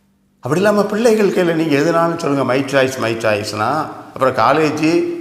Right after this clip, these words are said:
எங்க, நீ எங்கப்பா காலேஜ் படிக்க போற? எந்த காலேஜ் உனக்கு வேணும்? என்ன சப்ஜெக்ட் வேணும்? என்னங்க இது வேடிக்கையா இல்ல? நினைக்கும் போது வேதனையா இருக்குல்ல?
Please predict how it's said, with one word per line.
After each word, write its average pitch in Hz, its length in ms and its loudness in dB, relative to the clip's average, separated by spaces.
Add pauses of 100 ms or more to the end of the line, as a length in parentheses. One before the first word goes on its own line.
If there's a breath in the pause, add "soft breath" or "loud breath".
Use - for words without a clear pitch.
எங்க, 127 180 -6
நீ 135 260 -4
எங்கப்பா 143 340 0
காலேஜ் 127 400 0
படிக்க 113 240 -6
போற? 104 340 -2
எந்த 120 280 -2
காலேஜ் 139 320 -2
உனக்கு 117 260 -4
வேணும்? 113 300 -4 (420 loud breath)
என்ன 160 320 0
சப்ஜெக்ட் 127 600 -2
வேணும்? 117 360 -2 (1700)
என்னங்க 147 320 -6
இது 110 160 -4
வேடிக்கையா 135 560 -2
இல்ல? 120 320 -4 (1300)
நினைக்கும் 156 340 -4
போது 170 200 0
வேதனையா 143 460 -2
இருக்குல்ல? 98 420 -6